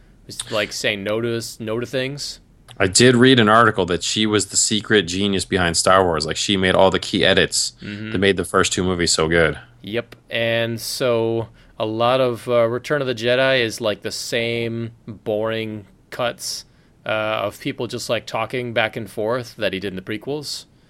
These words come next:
Speaker 2: Mm.
Speaker 1: And, and they also mentioned, I didn't even think about this, but, like, L-,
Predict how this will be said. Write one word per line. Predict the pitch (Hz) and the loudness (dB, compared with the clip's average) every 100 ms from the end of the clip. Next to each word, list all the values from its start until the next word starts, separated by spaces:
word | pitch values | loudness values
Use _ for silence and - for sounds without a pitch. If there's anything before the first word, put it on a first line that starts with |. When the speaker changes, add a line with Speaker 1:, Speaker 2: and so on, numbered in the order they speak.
| _ - | _ -6
Speaker 2:
Mm. | 92 90 78 95 | -4 -4 -6 -4
Speaker 1:
And, | 117 113 110 110 107 101 - - | -2 -2 -2 -6 -8 -8 -8 -2
and | 190 | 0
they | 202 | 4
also | 208 190 190 | 2 2 -2
mentioned, | 202 190 160 139 - | -2 -4 -6 -6 -8
I | 123 120 | -6 -6
didn't | 120 180 | -4 -4
even | 165 | -4
think | 190 208 | -4 -2
about | 143 120 | -2 -2
this, | 117 | -6
but, | - | -6
like, | 131 120 101 - _ _ _ _ - - | -4 -4 -6 -16 _ _ _ _ -20 -18
L-, | 117 110 127 | -12 -10 -12